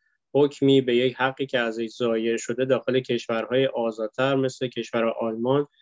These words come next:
می‌بینیم که می‌تونه راحت مجوز بگیره، می‌تونه کسایی رو همراه خودش بکنه،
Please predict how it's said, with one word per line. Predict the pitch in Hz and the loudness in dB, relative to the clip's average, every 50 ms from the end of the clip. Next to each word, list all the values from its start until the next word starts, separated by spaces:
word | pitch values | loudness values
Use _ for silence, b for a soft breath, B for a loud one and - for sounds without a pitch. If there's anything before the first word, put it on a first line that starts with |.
| b b b b b b _ - | b b b b b b _ 2
می‌بینیم | 139 139 143 143 143 139 135 | 6 6 8 8 8 6 6
که | - 143 139 139 139 131 - | 6 6 6 6 6 4 2
می‌تونه | - 139 135 131 143 135 135 127 | 2 0 2 4 6 6 6 6
راحت | 127 123 120 120 127 131 | 6 4 4 4 2 2
مجوز | 131 120 120 113 117 113 113 107 131 147 156 - - | 2 2 2 0 0 -2 -2 0 0 0 0 0 0
بگیره، | 151 147 139 139 143 143 143 139 135 | 0 0 0 0 0 2 2 4 2
می‌تونه | 131 131 127 - 131 135 135 | 2 0 -2 -2 0 0 0
کسایی | - 127 120 117 - 131 131 | 0 -2 -4 -2 0 0 0
رو | 135 143 | 2 0
همراه | 127 139 135 131 127 131 131 131 131 127 _ | 0 0 0 0 0 0 0 0 0 -2 _
خودش | - 131 123 123 120 - - | -4 -6 -4 -6 -8 -8 -4
بکنه، | - 127 120 - 123 120 123 123 123 123 | -4 -4 -4 -2 -2 -2 0 0 -2 -4